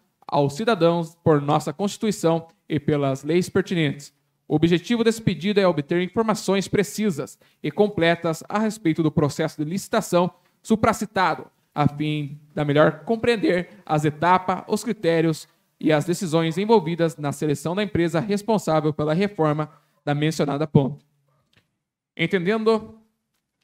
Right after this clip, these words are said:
que a divulgação dessas informações é essencial para a construção de uma sociedade mais informada e engajada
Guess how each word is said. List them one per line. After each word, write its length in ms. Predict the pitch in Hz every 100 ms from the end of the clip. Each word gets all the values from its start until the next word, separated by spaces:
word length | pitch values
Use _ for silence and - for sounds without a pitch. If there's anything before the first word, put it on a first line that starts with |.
| _
que 80 | -
a 40 | -
divulgação 520 | 156 165 160 - 185
dessas 240 | 185 190
informações 540 | 180 190 165 - 170 165
é 80 |
essencial 840 | 160 - 214 214 175 185 180 - _ _
para 180 | - 151
a 40 | 143
construção 640 | 190 - 202 - 185 190
de 80 | 180
uma 120 | 160
sociedade 600 | 147 160 165 147 151 143
mais 360 | 139 135 180 196
informada 500 | 202 208 160 165 170
e 100 | 160
engajada 580 | 190 190 160 160 165